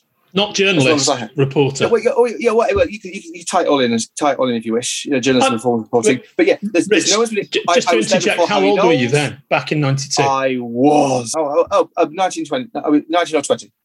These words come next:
Speaker 1: Okay, yeah,
Speaker 2: Nineteen.
Speaker 1: yeah,
Speaker 2: Yeah.
Speaker 1: right.
Speaker 2: Uh, university, went to university, and the university had this thing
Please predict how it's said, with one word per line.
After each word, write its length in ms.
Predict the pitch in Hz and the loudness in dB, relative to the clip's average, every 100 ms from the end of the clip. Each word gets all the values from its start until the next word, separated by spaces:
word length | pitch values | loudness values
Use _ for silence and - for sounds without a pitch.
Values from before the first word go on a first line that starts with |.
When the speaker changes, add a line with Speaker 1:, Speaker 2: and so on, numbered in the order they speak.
| _ _ _ - | _ _ _ -6
Speaker 1:
Okay, 180 | 139 147 | -2 0
yeah, 60 | |
Speaker 2:
Nineteen. 300 | 180 139 110 - - | 2 0 -4 -6 -10
Speaker 1:
yeah, 180 | 110 - | -8 -2
Speaker 2:
Yeah. 100 | 120 | -2
Speaker 1:
right. 140 | 104 - - - | -4 -14 -18 -2
Speaker 2:
Uh, 40 | 151 | 0
university, 480 | 175 196 254 254 127 | 0 0 0 0 -4
went 100 | 131 | -6
to 40 | |
university, 440 | 156 214 226 104 - | -6 -6 -6 -8 -4
and 360 | 143 139 135 131 | 0 0 -2 -2
the 60 | 143 | 0
university 460 | 143 147 156 175 | 2 0 0 -2
had 180 | 135 135 | -2 -2
this 180 | 151 - | -2 0
thing 300 | 147 175 | -2 -2